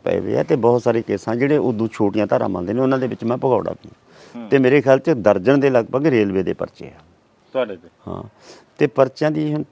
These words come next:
Speaker 1: ਕਿਤੇ ਪੈਣਗੇ ਫਿਰ ਜਦੋਂ ਲੜਾਂਗੇ ਅਸੀਂ।
Speaker 2: ਹੂੰ।
Speaker 1: ਜਿਹੜੇ ਹੁਣ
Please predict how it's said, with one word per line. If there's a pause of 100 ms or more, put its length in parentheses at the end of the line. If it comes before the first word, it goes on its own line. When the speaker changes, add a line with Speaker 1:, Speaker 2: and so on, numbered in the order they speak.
(360)
Speaker 1:
ਕਿਤੇ
ਪੈਣਗੇ
ਫਿਰ
ਜਦੋਂ
ਲੜਾਂਗੇ
ਅਸੀਂ।
Speaker 2:
ਹੂੰ। (400)
Speaker 1:
ਜਿਹੜੇ (100)
ਹੁਣ